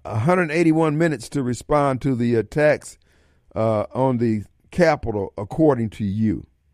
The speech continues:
Because he didn't say, "Stop it," fast enough, he shouldn't be president again. But people who causes war in Taiwan,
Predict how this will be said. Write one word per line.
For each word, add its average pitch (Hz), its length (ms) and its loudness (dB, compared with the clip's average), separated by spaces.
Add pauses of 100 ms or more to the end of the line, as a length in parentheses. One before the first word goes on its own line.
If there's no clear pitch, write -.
(1040)
Because 143 380 6
he 165 140 2
didn't 135 240 0
say, 151 380 2 (220)
"Stop 165 540 4
it," - 140 -10
fast 160 440 4
enough, 113 260 0 (260)
he 170 120 0
shouldn't 143 280 -2
be 127 80 0
president 110 500 -2
again. 90 320 -6 (220)
But 135 200 0
people 165 380 4
who 147 140 4
causes 139 600 2 (280)
war 151 480 6
in 120 240 -2 (400)
Taiwan, 156 800 4